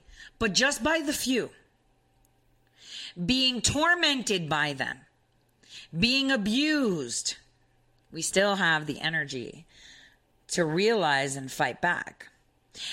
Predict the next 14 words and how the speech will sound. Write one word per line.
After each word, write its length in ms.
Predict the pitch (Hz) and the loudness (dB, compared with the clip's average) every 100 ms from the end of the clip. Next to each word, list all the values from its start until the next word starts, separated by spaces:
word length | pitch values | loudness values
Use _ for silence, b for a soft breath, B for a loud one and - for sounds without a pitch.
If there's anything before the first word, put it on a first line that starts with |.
| B | B
And 180 | 214 226 | 0 2
we've 240 | 277 311 | 2 0
been 160 | 277 254 | 0 -4
fighting, 720 | 175 240 262 226 170 165 175 - _ B B B B | 2 2 4 2 -4 -6 -14 -20 _ B B B B
but 140 | 233 233 | -2 0
the 80 | 226 | 0
thing 180 | 262 254 | 0 0
is, 160 | 247 | 0
it's 280 | 233 - - | 0 -2 -4
been 300 | - 185 226 208 | -2 -2 0 0
off-, 360 | 233 240 - - | -2 -2 -8 -2
obfuscated 720 | 202 254 208 233 - 202 180 160 | 0 0 -2 -6 -2 0 0 -2
so 320 | - 220 233 | -2 -2 -2
well 480 | 226 202 151 117 | 2 2 2 -6